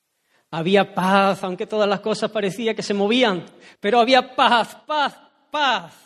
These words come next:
verdadera. Hermano, te pregunto, ¿estás siendo considerado con el Espíritu Santo que te ama? Puede ser que hayamos permitido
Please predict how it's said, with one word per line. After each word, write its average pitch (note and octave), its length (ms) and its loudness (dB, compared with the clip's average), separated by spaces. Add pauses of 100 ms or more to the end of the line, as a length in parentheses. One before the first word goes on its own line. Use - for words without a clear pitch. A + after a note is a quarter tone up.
(120)
verdadera. F3 760 -12 (2500)
Hermano, D#3+ 360 -20 (1080)
te D#3+ 100 -20
pregunto, D#3 600 -14 (1400)
¿estás E3 220 -20
siendo D#3 360 -14
considerado C#3+ 720 -16
con C#3 160 -18
el C3 80 -14
Espíritu C3 640 -18 (100)
Santo C3+ 640 -18 (800)
que - 120 -20
te D3 140 -20
ama? D3+ 300 -20 (4000)
Puede F3 220 -6
ser E3 240 -4
que E3 80 -4
hayamos E3 300 2
permitido D#3 800 -2